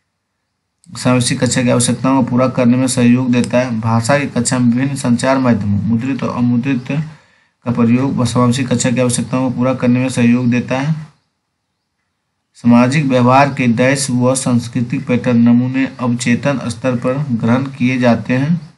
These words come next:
भाषिक दोस्तों, मतलब क्या है? सामाजिक व्यवहार के डैश व सांस्कृतिक पैटर्न नमूने अवचेतन स्तर पर ग्रहण किए जाते हैं। भाषिक, हिंदी भाषा की कक्षा में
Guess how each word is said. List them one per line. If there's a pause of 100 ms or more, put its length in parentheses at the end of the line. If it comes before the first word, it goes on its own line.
(2250)
भाषिक
दोस्तों,
मतलब
क्या
है?
सामाजिक
व्यवहार
के
डैश
व
सांस्कृतिक
पैटर्न (100)
नमूने
अवचेतन
स्तर
पर
ग्रहण
किए
जाते
हैं। (200)
भाषिक, (640)
हिंदी
भाषा
की
कक्षा
में